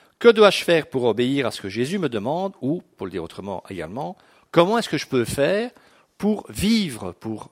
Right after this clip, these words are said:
répondre à l'enseignement de Jésus ? Dois-je essayer plus fort ? Dois-je me forcer ? Dois-je me frapper ? Dois-je me flageller ? Hein, c'est ce que certains ont fait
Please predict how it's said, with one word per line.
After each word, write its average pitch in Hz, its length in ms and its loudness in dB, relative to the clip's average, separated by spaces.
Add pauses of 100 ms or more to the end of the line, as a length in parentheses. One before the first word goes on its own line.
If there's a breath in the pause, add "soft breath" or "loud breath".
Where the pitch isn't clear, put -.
(120)
répondre 202 840 -2
à 131 80 -2
l'enseignement 131 480 -2
de 147 40 -6
Jésus ? 117 320 -4 (1800 loud breath)
Dois-je 127 240 4
essayer 131 260 2
plus 123 160 -6
fort ? 160 460 4
Dois-je 123 300 2
me 117 60 -8
forcer ? 120 520 -6
Dois-je 123 180 -2
me 113 80 -6
frapper ? 110 460 -4
Dois-je 127 220 -4
me 107 40 -10
flageller ? 98 640 -6
Hein, 120 120 -14
c'est - 120 -20
ce - 60 -20
que - 80 -16
certains - 300 -14
ont 92 80 -12
fait - 240 -10